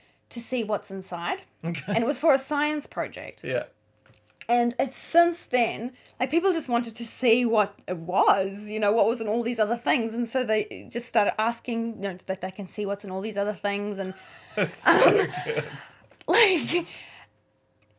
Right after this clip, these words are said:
Speaker 1: I think it, it just grew into this thing that was way beyond what's inside a tennis ball, you know? Like, he's been sent a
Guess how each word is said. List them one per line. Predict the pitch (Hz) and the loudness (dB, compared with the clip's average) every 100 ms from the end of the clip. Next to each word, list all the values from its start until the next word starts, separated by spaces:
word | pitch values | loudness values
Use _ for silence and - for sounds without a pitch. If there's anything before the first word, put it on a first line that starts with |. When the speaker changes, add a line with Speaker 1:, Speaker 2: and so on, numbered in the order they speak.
| _ - | _ -2
Speaker 1:
I | 277 | 2
think | 339 330 | 2 2
it, | 240 240 - - | 0 -4 -6 -6
it | 240 | -4
just | 339 233 | -2 -4
grew | 208 214 339 | -2 2 4
into | 330 247 247 | 4 2 -2
this | 233 - | -4 -2
thing | - 285 277 233 | 0 2 2 4
that | 190 | 4
was | 226 226 | 2 0
way | 220 214 277 269 | 2 6 6 6
beyond | 240 220 208 202 | 2 0 0 0
what's | 190 - - | 0 -2 -2
inside | 202 208 208 | -4 0 0
a | 190 | 0
tennis | - 214 220 | -4 -4 -4
ball, | - 160 113 | -6 -8 -6
you | 185 185 | -4 -2
know? | 196 202 214 | 2 6 6
Like, | 202 185 190 | 6 4 0
he's | - 208 202 185 - - _ _ | -8 -6 -6 -8 -14 -20 _ _
been | 214 220 | -2 -2
sent | - 226 220 - - - _ _ _ _ _ _ _ - | -2 -2 -2 -4 -14 -16 _ _ _ _ _ _ _ 0
a | 190 190 190 180 | 2 2 0 -2